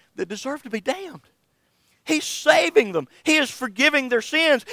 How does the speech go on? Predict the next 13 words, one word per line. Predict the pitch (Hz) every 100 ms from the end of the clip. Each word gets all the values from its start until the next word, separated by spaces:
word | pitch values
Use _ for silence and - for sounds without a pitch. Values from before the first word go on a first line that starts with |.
| 277
and | 285
He's | 277 226
not | 285 311 -
compromising | - 294 311 - 285 269 262 247 254 -
anything | 320 359 330 262 240 190 147 120 _ _ _
related | 233 254 262 277 262
to | 269 269
His | 262
holiness. | - 285 330 320 302 233 160 - - -
He, | 311 285 -
he | - 294
is | 277 226
maintaining | 269 262 - 277 311 320 285 226